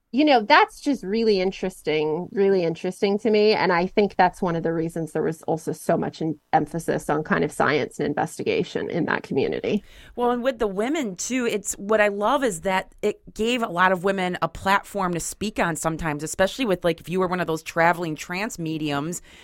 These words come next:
Speaker 2: and you're sitting there on stage and you're going into your trance, you can be like, "You know what? I wanna give these guys a lecture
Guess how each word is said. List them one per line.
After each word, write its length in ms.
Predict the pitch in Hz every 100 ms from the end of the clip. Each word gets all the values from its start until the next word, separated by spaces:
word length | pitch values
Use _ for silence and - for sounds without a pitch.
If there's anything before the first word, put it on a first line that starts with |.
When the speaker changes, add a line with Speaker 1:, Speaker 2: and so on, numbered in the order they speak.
| - -
Speaker 2:
and 160 | 160
you're 100 | 170
sitting 280 | 202 208 214
there 120 | 196
on 100 | 180
stage 580 | 170 - 190 208 190 175
and 80 | 160
you're 120 | 156
going 200 | 170 185
into 160 | 185 185
your 140 | 170
trance, 480 | 165 185 202 190 -
you 80 | 170
can 80 | 180
be 120 | 160
like, 180 | 151 151
"You 60 |
know 100 | 139
what? 280 | 185 262 311
I 100 | -
wanna 220 | 247 170
give 200 | 135 160
these 160 | 180 196
guys 180 | 190 185
a 80 | 127
lecture 540 | 117 185 - 247 254